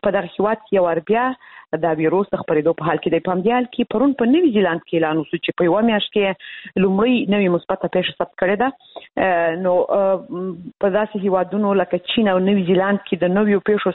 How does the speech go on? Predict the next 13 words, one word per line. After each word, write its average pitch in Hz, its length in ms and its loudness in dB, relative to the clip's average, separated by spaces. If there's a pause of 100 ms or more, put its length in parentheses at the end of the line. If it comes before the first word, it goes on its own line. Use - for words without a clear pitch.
ثبت - 260 -6 (460)
څرګندوي 196 420 2
چې 220 140 0
نړیوال 202 380 2
له 202 140 2
کرونا 196 320 0
ویروس 190 320 2
سره 196 160 0
په 180 300 -2
مبارزه 165 460 0
کې 190 320 2
له 170 80 2
څومره 185 280 -2